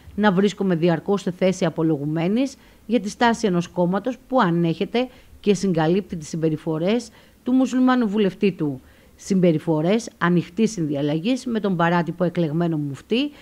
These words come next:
και τους μηχανισμούς του, καθώς και την νομιμοποίηση από την πλευρά του του παρεμβατικού ρόλου αρχής τρίτης χώρας στα τοπικά πολιτικά πράγματα. Με μόνο στόχο την προσωπική του ανέλυξη. Γεγονότα που συζητήθηκαν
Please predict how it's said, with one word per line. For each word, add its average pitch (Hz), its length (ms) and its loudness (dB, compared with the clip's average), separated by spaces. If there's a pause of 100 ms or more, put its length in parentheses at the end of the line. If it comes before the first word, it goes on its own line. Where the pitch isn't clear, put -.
(260)
και 269 120 -2
τους 220 140 -6
μηχανισμούς 214 680 2
του, 143 240 -4 (460)
καθώς 302 460 6
και 180 120 0
την 175 140 2
νομιμοποίηση 170 760 2
από 160 140 0
την 156 100 -2
πλευρά 165 380 2
του 277 120 -4
του 269 120 -4
παρεμβατικού 202 680 2
ρόλου 175 380 6
αρχής 180 600 -4 (360)
τρίτης 233 400 2
χώρας 185 460 0
στα - 160 -4
τοπικά 202 560 0
πολιτικά 202 520 0
πράγματα. 156 800 -2 (380)
Με 233 180 2
μόνο 320 280 4
στόχο 262 280 2
την 185 120 0
προσωπική 175 520 -2
του 320 140 -8
ανέλυξη. 165 720 0 (400)
Γεγονότα 220 520 6
που 160 100 -4
συζητήθηκαν 175 680 0